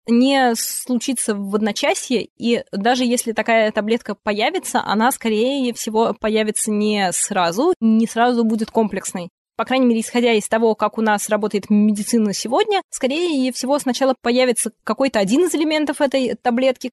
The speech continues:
который не будет никому радикально продлевать жизнь и отменять старение, но будет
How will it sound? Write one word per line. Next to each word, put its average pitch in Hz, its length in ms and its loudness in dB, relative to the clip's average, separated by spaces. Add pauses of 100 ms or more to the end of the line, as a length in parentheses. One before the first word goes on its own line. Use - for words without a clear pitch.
который 247 360 2 (100)
не 262 340 6
будет 269 360 2
никому 214 640 2
радикально 208 580 0
продлевать 208 460 -2
жизнь 202 240 -2
и 196 40 -4
отменять 202 320 -4
старение, 381 460 0
но 392 220 0
будет 294 260 2